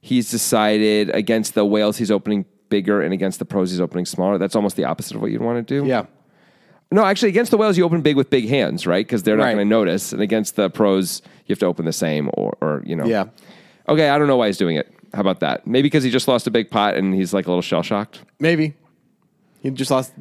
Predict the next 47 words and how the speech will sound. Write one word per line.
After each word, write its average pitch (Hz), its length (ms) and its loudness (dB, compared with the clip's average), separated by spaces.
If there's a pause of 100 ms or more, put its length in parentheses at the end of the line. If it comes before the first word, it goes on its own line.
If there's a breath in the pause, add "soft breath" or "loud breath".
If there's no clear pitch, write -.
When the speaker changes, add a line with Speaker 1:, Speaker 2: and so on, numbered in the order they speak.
(120)
Speaker 1:
Maybe 202 220 4
he 277 60 4
opens 269 280 0
more 196 180 4
under 185 180 0
the 175 100 0
gun 190 160 2
'cause 165 120 0
his 120 100 -2
under 123 180 2
the 123 80 0
gun 123 160 2
range 117 220 0
is 110 80 -4
stronger, 113 460 0
so - 140 -2
he 117 40 2
can 120 120 -2
open 92 180 0
a 104 40 2
little 98 140 2
bit, 92 200 -4 (100)
a - 40 -8
little 95 160 0
bigger, 101 360 -2 (200)
and 90 160 -2
maybe 101 180 0
he's 95 100 -2
actually 92 260 -2
doing 87 200 0
it 85 80 -4
that 69 140 0
way. 98 140 -2
So 127 120 -4
his 110 60 0
entire 110 260 2
under 104 180 0
the 101 80 0
gun 92 140 0
range 95 240 0
is, - 180 -8 (220 soft breath)
is, 87 200 -4
you 85 40 -4
know, 160 200 -2 (140)
three 202 180 0
plus - 640 -6
one. 95 360 -2